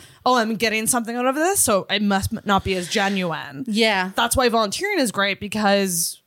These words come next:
Speaker 1: you're just doing it out of the kindness of your heart.
Speaker 2: Yeah,
Speaker 1: And,
Speaker 2: it feels
Speaker 1: and
Speaker 2: good.
Speaker 1: Yeah, and it feels
Speaker 2: Yeah.
Speaker 1: good. And I don't think people should be ashamed of that feeling good, 'cause some people will say, "Oh, some people only volunteer for the feeling." And it's just like,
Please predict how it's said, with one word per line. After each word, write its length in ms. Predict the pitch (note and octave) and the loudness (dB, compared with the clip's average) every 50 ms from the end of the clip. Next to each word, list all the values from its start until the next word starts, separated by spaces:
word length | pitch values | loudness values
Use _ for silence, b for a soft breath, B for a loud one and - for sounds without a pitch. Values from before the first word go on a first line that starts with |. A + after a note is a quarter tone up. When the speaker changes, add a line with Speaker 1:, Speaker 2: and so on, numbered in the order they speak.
| _ _ | _ _
Speaker 1:
you're 280 | - G3+ F#3+ A3 A3 A3+ | -4 2 4 4 4 4
just 200 | G3+ A#3 A#3 - | 2 0 0 0
doing 140 | - A#3+ G#3+ | 0 0 0
it 120 | G#3+ G3+ D#3+ | 0 0 0
out 160 | F#3 G3 F#3+ | 0 0 0
of 280 | F#3+ F3+ E3+ E3 - - | -2 -2 -4 -8 -8 -6
the 80 | - F#3 | -6 -4
kindness 340 | - G3+ G3 F#3 F3+ - F#3+ | -2 -2 -2 -2 -2 -6 -6
of 60 | E3 | -6
your 100 | E3 D#3+ | -8 -6
heart. 440 | - G3+ F#3+ F3 E3+ E3 D#3+ - - | -2 0 0 0 0 -2 -4 -4 -2
Speaker 2:
Yeah, 240 | D4+ F#4+ F4+ - C4+ | -2 0 2 2 0
Speaker 1:
And, 80 | G3 B B B B | 0 B B B B
Speaker 2:
it 160 | B3 B3+ - | -4 -2 0
feels 220 | - G4 G#4+ G#4+ G4 | 0 0 0 0 0
Speaker 1:
and 80 | F#3+ | 0
Speaker 2:
good. 240 | - G#3 F3 F3 - - | 0 2 2 0 -2 0
Speaker 1:
Yeah, 200 | A3 C4+ A3+ F3+ - | 0 2 2 2 0
and 100 | G#3+ A#3 | 0 -2
it 80 | A#3 - | 0 0
feels 340 | - D4+ D#4 D#4 D4+ - - | 2 4 4 4 2 2 0
Speaker 2:
Yeah. 100 | G#3 F3+ | 0 0
Speaker 1:
good. 80 | F3+ B B B B B B B | -2 B B B B B B B
And 260 | A3 A3+ A3+ A3 G#3+ - _ _ - | -2 0 0 -2 -2 -6 _ _ -2
I 120 | - A3 | 0 2
don't 120 | B3 E4 G4 | 2 4 4
think 120 | - C5 - | 2 2 2
people 200 | - F#4+ F#4+ E4 | 2 0 0 0
should 120 | - D4+ | 0 0
be 80 | D4 C4+ | 0 0
ashamed 380 | B3+ - - C4 B3 B3+ C4 A#3 | 0 0 0 0 0 0 0 0
of 60 | F#3 | 0
that 140 | F3+ E3 - | -2 -2 -4
feeling 420 | - - - B3+ C4 B3 G#3+ F#3 | -6 -4 -2 -2 0 0 -2 -2
good, 280 | - C#3+ C3+ C3 - - | -4 -8 -10 -12 -12 -6
'cause 280 | - A3+ G3 - - - - | -4 -2 -2 -2 -2 -4 -4
some 180 | - - C4 C#4 | -2 -2 0 0
people 200 | D#4 C#4 C#4+ B3+ | -2 -2 -2 -2
will 80 | A#3 A#3 | -2 0
say, 180 | - A3+ F#3+ F#3 | 0 2 2 2
"Oh, 420 | A3+ A#3+ B3+ B3+ B3+ B3+ A#3+ - - | 2 2 0 -2 -4 -8 -12 -10 -8
some 240 | - - C#4 C#4 | -6 -6 -4 -4
people 180 | C#4 E4 D#4+ E4+ | -6 -6 -4 -4
only 160 | - C#4 C#4 C4+ | -4 -2 -2 0
volunteer 420 | A#3 A#3+ A3+ A#3+ A#3+ - B3+ A3+ | 2 2 0 0 0 -2 -2 -2
for 140 | A3+ - B3+ | -2 -2 -4
the 80 | - F#3+ | -6 -8
feeling." 560 | - - A3 A3 G#3 G#3+ G#3+ F3+ D3+ A#2+ G2+ | -8 -8 -6 -4 -4 -4 -4 -4 -6 -8 -10
And 80 | - B2 | -12 -10
it's 140 | G3+ - | -10 -8
just 140 | - G#3 - G#3 | -8 -6 -2 0
like, 240 | G3 F#3 F3+ - | 0 0 0 -2